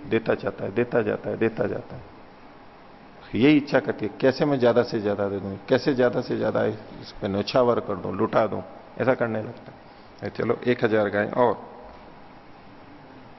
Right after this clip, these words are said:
आगे, अब जागृत अवस्था का है, तो स वा एष, एतस्मिन् बुद्धान्ते,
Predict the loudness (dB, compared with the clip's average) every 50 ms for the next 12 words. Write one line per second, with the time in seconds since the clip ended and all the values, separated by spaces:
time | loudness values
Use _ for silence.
0 | -20 -20 -20 -20 -20 -20 -20 -20 -20 -20 -20 -20 -20 -20 -20 -20 -20 -16 -6 0
1 | 0 2 2 0 -2 -4 -6 -10 -18 -20 -20 -20 -20 -20 -20 -20 -20 -20 -18 -10
2 | -8 -6 -4 0 2 2 2 2 0 -2 -4 -4 -4 -4 -6 -6 -4 -4 -4 -2
3 | 0 0 -2 -2 -4 -8 -14 -18 -20 -20 -20 -20 -20 -20 -20 -20 -20 -20 -12 -8
4 | -8 -8 2 6 8 8 8 8 6 4 4 2 0 0 0 0 0 2 4 4
5 | 4 4 0 -6 -14 -16 -18 -20 -20 -20 -20 -20 -20 -20 -20 -20 -20 -20 -20 -20
6 | -20 -20 -20 -20 -20 -20 -20 -20 -20 -20 -20 -20 -20 -20 -20 -20 -20 -12 -2 2
7 | 2 4 4 4 2 2 2 2 0 2 2 2 0 0 0 -2 0 0 0 0
8 | -2 0 0 0 0 0